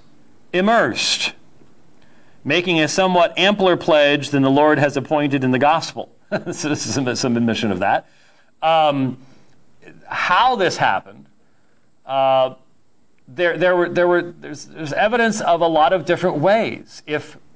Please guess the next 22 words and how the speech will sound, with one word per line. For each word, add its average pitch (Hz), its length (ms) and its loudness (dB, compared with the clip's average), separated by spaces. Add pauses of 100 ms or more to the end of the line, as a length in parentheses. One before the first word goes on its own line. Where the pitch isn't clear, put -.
(140)
if 151 180 -6
there 156 140 0
was 147 200 -2
enough 143 460 0 (140)
water, 151 580 -2 (640)
then 147 220 0
immersion 151 600 0
was 135 280 2
the 170 100 0
standard. 196 580 -2
And 117 160 -6
we 139 120 -2
can 180 160 -2
find 165 380 -2
third 160 220 -2
and 175 80 -6
fourth 151 220 -4
century 156 400 -2
churches 131 480 -6
to 127 80 -14
this 156 200 -4
day, 151 380 -2